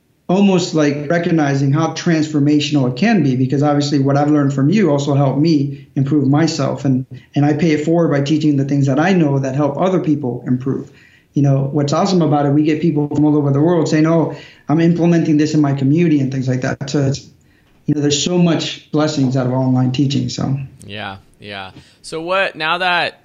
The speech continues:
Speaker 2: that's exciting that online courses are, you know, the,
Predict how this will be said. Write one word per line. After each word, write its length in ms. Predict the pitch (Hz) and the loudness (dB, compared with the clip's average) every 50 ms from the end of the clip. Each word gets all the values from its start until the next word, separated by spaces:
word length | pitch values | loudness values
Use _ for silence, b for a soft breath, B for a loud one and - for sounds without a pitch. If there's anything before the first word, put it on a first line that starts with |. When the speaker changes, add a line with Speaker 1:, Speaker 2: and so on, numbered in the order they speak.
| _ - | _ -8
Speaker 2:
that's 300 | - 131 135 - - - - - | -6 -6 -4 -4 -6 -10 -6 -6
exciting 460 | 143 139 - - 151 156 160 156 139 | -6 -4 -2 -2 0 0 0 0 -2
that 240 | 127 123 117 - - - | 0 0 0 0 -2 -2
online 260 | 127 131 135 127 127 | -4 -4 -4 -4 -6
courses 340 | - - 127 120 117 113 101 | -8 -10 -12 -10 -12 -14 -10
are, 360 | - - 117 120 123 123 117 | -4 -2 -2 0 0 0 -2
you 320 | 117 113 104 - - - 113 | -4 -8 -10 -16 -16 -16 -14
know, 260 | 101 98 98 104 104 | -12 -10 -10 -10 -10
the, 460 | 98 - 101 98 95 98 95 101 95 | -10 -10 -10 -10 -8 -8 -10 -10 -12